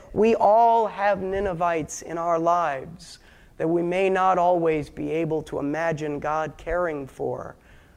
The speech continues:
And the question this story puts to each one of us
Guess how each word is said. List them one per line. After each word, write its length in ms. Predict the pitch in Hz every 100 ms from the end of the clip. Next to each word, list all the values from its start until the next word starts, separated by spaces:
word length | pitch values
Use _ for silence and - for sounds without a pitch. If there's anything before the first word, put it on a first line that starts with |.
| - _ _
And 140 | 135 131
the 60 |
question 680 | 131 - 180 202 - 170 160
this 220 | 170 170
story 460 | - 156 170 165 151
puts 720 | - 170 175 - - - - - - _ -
to 120 | - -
each 420 | 175 175 - -
one 240 | 147 170
of 160 | 165 147
us 500 | 160 156 - -